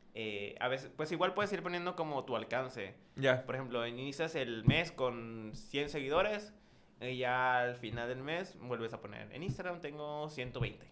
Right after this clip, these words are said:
Speaker 1: Bueno,
Speaker 2: Ok.
Speaker 1: subiste veinte seguidores.
Speaker 2: Ya.
Speaker 1: No, veinte mil seguidores.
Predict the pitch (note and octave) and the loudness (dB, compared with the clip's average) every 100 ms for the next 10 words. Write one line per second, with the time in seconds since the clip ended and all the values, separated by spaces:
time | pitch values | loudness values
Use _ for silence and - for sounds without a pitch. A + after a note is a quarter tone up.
0 | - A2+ A2 A2 A2+ A#2 G#2+ A2 A2 A2 | -12 -8 -8 -8 -8 -6 -6 -6 -12 -12
1 | F#2 D#2 B1+ - - B2+ A#2+ A2+ - A#2 | -12 -14 -16 -18 -18 -12 -8 -10 -10 -10
2 | G2+ G#2+ G2+ G#2 G#2+ A2 G2+ D#2 | -8 -6 -8 -10 -8 -8 -8 -10